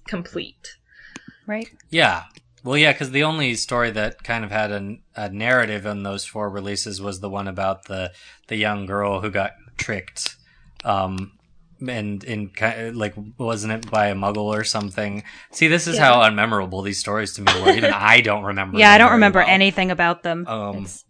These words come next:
Speaker 3: but
Speaker 2: yeah.
Speaker 3: there was kind of, like, a simple-minded little, uh, poor little airheaded witch who was kind of tricked, I think, into, by, she might have been tricked by a Scour or something like that, and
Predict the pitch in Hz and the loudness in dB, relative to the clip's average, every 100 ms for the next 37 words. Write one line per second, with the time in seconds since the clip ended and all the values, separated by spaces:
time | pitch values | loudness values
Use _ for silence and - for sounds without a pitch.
0 | - 113 117 110 107 - - 123 110 98 | -8 -4 0 0 0 -8 -6 0 0 -2
1 | 98 - 110 101 107 - 117 113 107 104 | -10 -8 -6 -6 -6 -4 -4 -2 2 2
2 | 101 101 98 98 98 101 110 117 _ _ | 2 -4 -6 -8 -6 -8 -10 -16 _ _
3 | _ - 107 101 98 98 110 101 101 101 | _ -8 -6 -6 -8 -8 -6 -4 -2 -4
4 | 98 92 98 92 - 110 98 92 _ _ | -6 -6 -6 -6 -8 -6 -8 -10 _ _
5 | _ _ _ 107 98 - - - 117 95 | _ _ _ -6 -6 -8 -12 -6 -6 -6
6 | 95 113 101 - 107 98 - 101 107 104 | -6 -4 -4 -4 -8 -6 -8 -8 -10 -12
7 | - 113 117 131 135 131 139 147 139 113 | -8 -2 0 -2 -8 -8 -4 -2 -2 -2
8 | - 117 - 95 92 - 101 98 95 90 | -4 -6 -4 -4 -6 -6 -4 -4 -6 -6
9 | 92 92 101 92 107 113 113 - 104 101 | -8 -8 -10 -10 -10 -8 -8 -6 -6 -6
10 | 101 98 98 | -8 -14 -16